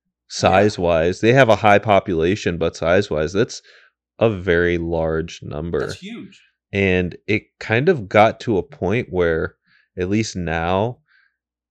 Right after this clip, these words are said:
Speaker 2: socially, suicides obviously are tragic. They, you know, it's still tragedy to them there, but it's almost an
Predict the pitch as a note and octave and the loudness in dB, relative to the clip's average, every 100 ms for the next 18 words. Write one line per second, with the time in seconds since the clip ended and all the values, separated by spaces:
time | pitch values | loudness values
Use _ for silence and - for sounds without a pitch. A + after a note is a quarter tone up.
0 | _ _ - - - G#2 G2+ B2+ - G#2 | _ _ -16 -14 -4 0 0 -2 -4 -4
1 | F#2+ F2+ D#2+ - _ _ _ _ _ _ | -2 -2 -4 -8 _ _ _ _ _ _
2 | - - - F#2+ G#2 B2 - B2 A#2+ B2 | -16 -12 -6 -2 -2 -2 0 2 4 2
3 | C3+ B2+ - - - E3+ D3 A#2 A2 F2 | 0 -4 -18 -20 0 2 4 2 2 0
4 | - A2 A#2+ G2 F#2+ - _ _ _ _ | 2 4 4 4 0 -2 _ _ _ _
5 | - _ _ _ _ _ - C#3 A2+ A#2 | -20 _ _ _ _ _ 2 2 4 0
6 | G#2 G#2 - - A2 - G2 G2+ G#2 F#2+ | 0 -2 -2 -2 0 4 4 4 0 -2
7 | F2+ E2+ E2+ D#2+ E2 D#2+ G2 G2 F2 - | -2 0 0 -2 -2 -2 0 0 0 -2
8 | _ _ _ - G#2 - F#2 G#2+ B2 A2 | _ _ _ -4 -4 -4 -2 2 4 2
9 | G2+ - - F#2+ F2+ F2 | 0 -8 -6 -2 -2 -4